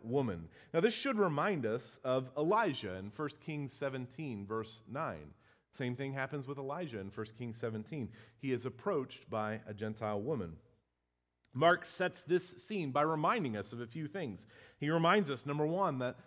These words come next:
the woman is a Gentile. And number two, that she is a Gentile who needs desperate help. And then we get this shocking reply from Christ, one which I think most people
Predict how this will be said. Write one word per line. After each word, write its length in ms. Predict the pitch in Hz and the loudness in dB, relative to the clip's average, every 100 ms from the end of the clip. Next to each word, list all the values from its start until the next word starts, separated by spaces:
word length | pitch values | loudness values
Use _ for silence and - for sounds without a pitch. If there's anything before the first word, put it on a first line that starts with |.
| - | -6
the 60 | 120 | -2
woman 520 | 117 139 185 208 202 | 2 4 6 4 2
is 360 | 196 202 208 - | 8 8 8 0
a 280 | 151 175 180 | -2 2 2
Gentile. 640 | 151 127 202 170 131 82 - - _ _ _ _ _ _ _ _ _ | 0 0 0 2 2 0 -8 -16 _ _ _ _ _ _ _ _ _
And 140 | 113 117 | -8 -4
number 200 | 135 143 | -4 -4
two, 500 | - 285 254 120 98 - _ 120 | -6 -6 -4 -4 -6 -14 _ -10
that 100 | 123 | -8
she 180 | - | -4
is 120 | 147 131 | -2 -2
a 60 | |
Gentile 680 | 117 113 165 170 127 107 107 107 | -6 -4 -6 -4 -2 0 -2 -6
who 120 | 135 | -6
needs 520 | 143 123 113 107 - - 104 | -4 -2 -4 -6 -12 -18 -8
desperate 500 | 104 107 - 107 101 - _ _ _ _ | -6 -6 -6 -4 -4 -8 _ _ _ _
help. 380 | - 87 - - _ _ _ _ _ _ _ _ _ | -10 -10 -10 -20 _ _ _ _ _ _ _ _ _
And 100 | 107 | -8
then 80 | 147 | -4
we 120 | 180 | -2
get 460 | 139 113 110 104 - - - _ _ _ | -2 2 2 0 -10 -18 -20 _ _ _
this 460 | - 104 - - - _ - | -6 -6 -6 -14 -16 _ -14
shocking 640 | - - 208 190 110 90 80 - - _ _ _ _ _ _ - | -10 0 0 0 -6 -10 -10 -18 -20 _ _ _ _ _ _ -10
reply 440 | 101 - 98 85 - 90 _ _ _ | -10 -6 -6 -6 -12 -20 _ _ _
from 240 | 90 82 | -12 -12
Christ, 520 | - 90 69 - - - | -8 -8 -8 -14 -20 -10
one 380 | 110 120 117 107 | -4 -2 -2 -2
which 320 | 110 110 - | -4 -6 -14
I 40 | 107 | -10
think 180 | 135 | -10
most 240 | 95 120 117 | -6 -8 -6
people 460 | 113 110 98 95 | -10 -8 -8 -8